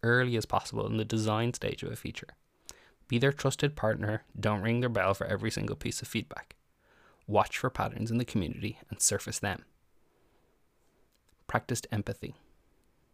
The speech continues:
My final piece of advice is this. Be empathetic with those in your community. Assume their best intent.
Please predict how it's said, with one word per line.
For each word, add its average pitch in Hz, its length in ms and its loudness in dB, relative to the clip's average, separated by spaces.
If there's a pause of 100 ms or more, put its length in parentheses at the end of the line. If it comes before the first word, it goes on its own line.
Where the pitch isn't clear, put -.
(280)
My 127 120 0
final 147 360 2
piece 123 220 0
of 117 80 2
advice 113 340 -6
is 101 120 -8
this. - 280 -8 (1500)
Be 139 100 2
empathetic 135 500 2
with - 120 -6
those 101 280 0
in 95 60 -6
your 98 100 -4
community. - 500 -6 (520)
Assume 131 360 4
their 143 100 4
best - 300 -4
intent. - 420 -4